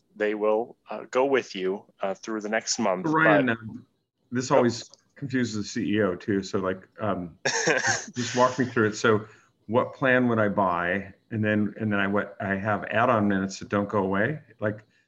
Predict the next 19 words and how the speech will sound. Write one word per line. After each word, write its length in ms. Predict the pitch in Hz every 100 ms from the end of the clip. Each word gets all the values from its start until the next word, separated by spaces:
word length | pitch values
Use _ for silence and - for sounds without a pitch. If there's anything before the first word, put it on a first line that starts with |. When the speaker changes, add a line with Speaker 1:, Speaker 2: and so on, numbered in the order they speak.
| _ _
Speaker 2:
if 120 | 110 117
I 60 |
was 120 | 117 113
trying 200 | 135 117
to 40 |
like 160 | 107 101
minimize 520 | 113 113 110 104 101
my 100 | 98
costs, 540 | 95 101 87 85 - -
like 140 | 101 -
what 260 | 107 104 -
would, 280 | 104 98 95 _
what's 340 | - 110 110 -
our 100 | 104
best 480 | 101 98 - - - _ _ _ _ -
offer 280 | 98 110 175
Speaker 1:
Sure. 80 | - 95
Speaker 2:
today? 180 | 87 87
Yeah. 160 | 92 87